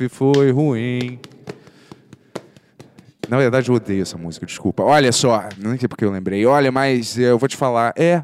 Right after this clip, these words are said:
é isso, tá? Por que que existe isso? Vamos acabar com essa palhaçada? Ou você desrespeitou e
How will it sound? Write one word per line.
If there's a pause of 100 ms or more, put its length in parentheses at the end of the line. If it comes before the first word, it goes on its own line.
(120)
é
isso, (140)
tá?
Por
que
que
existe
isso?
Vamos
acabar
com
essa
palhaçada? (420)
Ou
você
desrespeitou
e